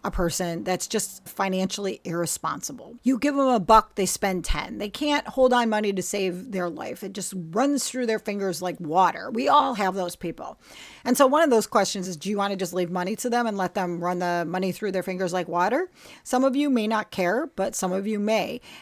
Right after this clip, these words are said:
If that's the case, then you want to be dealing with it through a good estate plan.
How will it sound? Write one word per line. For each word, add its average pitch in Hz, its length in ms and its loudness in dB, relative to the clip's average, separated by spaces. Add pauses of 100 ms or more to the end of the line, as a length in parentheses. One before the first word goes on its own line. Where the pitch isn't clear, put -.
If 277 240 8
that's 202 260 0
the 196 100 -2
case, 175 400 -2
then 196 180 0
you 190 80 0
want 185 160 0
to 185 60 -2
be 170 120 -2
dealing 220 540 0
with 180 180 -2
it 175 220 0 (160)
through 196 320 2
a 190 140 0
good 185 360 2
estate - 460 -4
plan. 185 540 -6